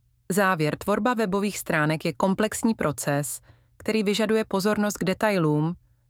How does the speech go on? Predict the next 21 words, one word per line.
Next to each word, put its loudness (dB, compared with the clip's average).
a 2
výběr 2
správné 2
barevné 2
palety 2
je 6
jedním 4
z -6
nejdůležitějších 2
kroků 0
k 0
dosažení 0
úspěchu. 0
Barvy 4
na 2
vašem 2
webu 2
nejen 4
zajišťují 0
estetickou -2
harmonii, 2